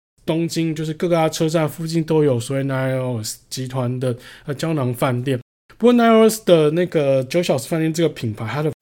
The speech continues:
胶囊都好小哦。那如果你想要大一点的胶囊的话，我推荐一个叫做 The Millennials，呃，就是千禧世代的意思。那它也是连锁饭店的集团，跟那个 Nine Hours 有点像，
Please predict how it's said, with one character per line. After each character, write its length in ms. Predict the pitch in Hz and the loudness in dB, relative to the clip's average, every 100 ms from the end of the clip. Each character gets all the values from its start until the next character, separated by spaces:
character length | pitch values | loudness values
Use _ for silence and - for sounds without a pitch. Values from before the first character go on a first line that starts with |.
| 123 | -6
胶 160 | 160 | -4
囊 160 | 156 131 | -2 -4
都 80 | 147 | -6
好 260 | - 131 | -4 -2
小 380 | 156 - 147 104 | 0 2 2 0
哦。 180 | 104 107 - - - - - | -6 -14 -18 -20 -20 -12 0
那 100 | 220 | 4
如 60 | |
果 100 | 247 | 6
你 80 | 208 | 4
想 220 | - 131 | 2 0
要 100 | 151 | 0
大 320 | 156 180 160 | 0 0 2
一 60 | 165 | 0
点 200 | 156 110 | 0 -2
的 140 | 110 | -2
胶 280 | 117 147 151 | -4 -2 -2
囊 200 | 139 113 | -2 -2
的 80 | 120 | -2
话， 240 | 127 131 113 - - _ | 0 -2 -2 -18 -20 _
我 200 | 156 131 | -2 -2
推 340 | 123 170 170 175 | -2 -2 0 0
荐 260 | 185 151 | 0 0
一 60 | 135 | 0
个 100 | 131 | -2
叫 200 | 139 135 | -2 -4
做 280 | 127 143 123 - - _ _ _ | -2 -2 -2 -6 -20 _ _ _
The 120 | 143 | -4
Millennials， 880 | 131 127 123 143 156 139 107 92 - - _ _ _ - | -2 -2 -2 0 2 2 0 -4 -8 -10 _ _ _ -10
呃， 160 | 143 123 | -6 -4
就 100 | 147 | -4
是 200 | 156 143 | -4 -4
千 260 | - 180 | 2 2
禧 160 | 175 110 | 2 -2
世 200 | - 143 | -2 -2
代 220 | 139 120 | 0 0
的 60 | 107 | -2
意 140 | 107 | -4
思。 180 | 104 127 | -6 -4
那 100 | 139 | -4
它 200 | 131 147 | -2 0
也 120 | 139 | 0
是 180 | 101 147 | 0 -2
连 200 | 127 123 | -2 -2
锁 160 | 117 104 | -2 -4
饭 280 | - 120 120 | -4 -4 -2
店 200 | 123 110 | 0 -2
的 100 | 104 | -2
集 280 | - 101 | -6 -8
团， 240 | 104 - 107 - - _ _ _ _ _ | -10 -10 -10 -12 -20 _ _ _ _ _
跟 300 | - 170 175 | 0 2 4
那 140 | 175 165 | 4 2
个 260 | 147 127 | 2 0
Nine 260 | 123 151 139 | 0 -2 -2
Hours 380 | 139 135 120 127 | 0 -2 -2 -2
有 120 | 120 | -2
点 200 | 123 107 | -2 -6
像， 300 | 98 - 117 | -6 -4 -4